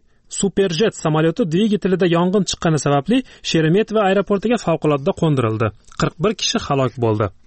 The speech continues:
Rossiya tergov qo'mitasiga ko'ra, yakshanba kuni kechqurun Moskvaning Sheremetyevo aeroportida halokatga uchragan samolyot bortida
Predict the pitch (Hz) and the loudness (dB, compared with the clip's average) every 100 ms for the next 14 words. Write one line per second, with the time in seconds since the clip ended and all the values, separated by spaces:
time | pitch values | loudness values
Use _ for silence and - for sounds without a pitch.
0 | _ _ _ - 147 - 226 202 214 202 | _ _ _ -2 -2 0 0 0 0 2
1 | 202 196 185 180 160 160 202 233 180 160 | 0 0 0 0 -2 -2 0 2 2 0
2 | 196 214 208 202 202 190 214 214 180 175 | 0 0 0 0 0 -2 0 2 2 0
3 | - 202 196 - 190 208 226 202 185 190 | 0 0 2 2 2 2 0 0 2 2
4 | 175 185 175 196 175 175 175 - 196 185 | 0 -2 -2 -2 0 0 -2 -2 -2 0
5 | 180 196 175 175 185 185 151 170 165 170 | 0 0 0 0 2 2 0 -2 0 -2